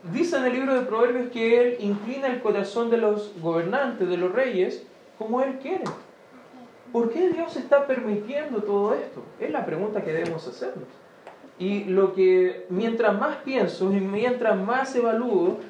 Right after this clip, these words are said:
eso y veo más la historia bíblica, es porque a veces como iglesia,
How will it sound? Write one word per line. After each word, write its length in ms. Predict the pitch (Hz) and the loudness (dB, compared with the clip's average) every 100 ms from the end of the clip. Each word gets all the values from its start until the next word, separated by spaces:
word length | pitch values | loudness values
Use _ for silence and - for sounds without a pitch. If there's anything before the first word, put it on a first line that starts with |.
| - - | -16 -2
eso 400 | 226 247 247 185 | 2 4 2 4
y 140 | 185 170 | 4 2
veo 260 | 220 220 | 0 2
más 280 | 202 220 269 | 2 2 0
la 60 | 247 | -2
historia 360 | - 233 226 | -2 -2 0
bíblica, 600 | 220 226 175 156 180 190 - | -2 -2 -4 0 0 0 -2
es 120 | 202 | -6
porque 260 | 220 220 190 | -4 -2 2
a 40 | |
veces 300 | 190 208 - - | 2 0 -8 -8
como 220 | 165 160 | -8 -8
iglesia, 640 | 151 190 240 - 143 170 | -6 -2 -2 -4 -8 -8